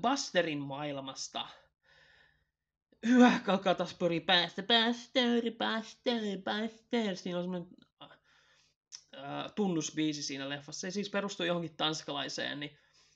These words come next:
äh, lastenkirjaan samalta nimeltä Busterin maailma. Ja siinä on semmonen Buster-niminen pieni taikuripoika. Ja siis se oli ihan herttäinen,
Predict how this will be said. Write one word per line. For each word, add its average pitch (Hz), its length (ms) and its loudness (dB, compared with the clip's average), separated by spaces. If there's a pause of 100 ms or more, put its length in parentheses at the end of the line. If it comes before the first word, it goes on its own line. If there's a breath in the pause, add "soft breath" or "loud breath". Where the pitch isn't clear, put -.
(240 soft breath)
äh, 139 320 -10
lastenkirjaan 139 1200 -8
samalta 139 440 -10
nimeltä 135 440 -10
Busterin 139 440 -10
maailma. 143 640 -10 (800 soft breath)
Ja - 160 -8
siinä - 160 -10
on 240 40 -4
semmonen 311 220 -2
Buster-niminen 147 680 -8
pieni 135 360 -12 (120)
taikuripoika. 143 960 -6 (800 soft breath)
Ja 143 320 -4 (200)
siis 240 160 -4
se 320 60 -4
oli 320 140 0
ihan 330 220 -2
herttäinen, 147 520 0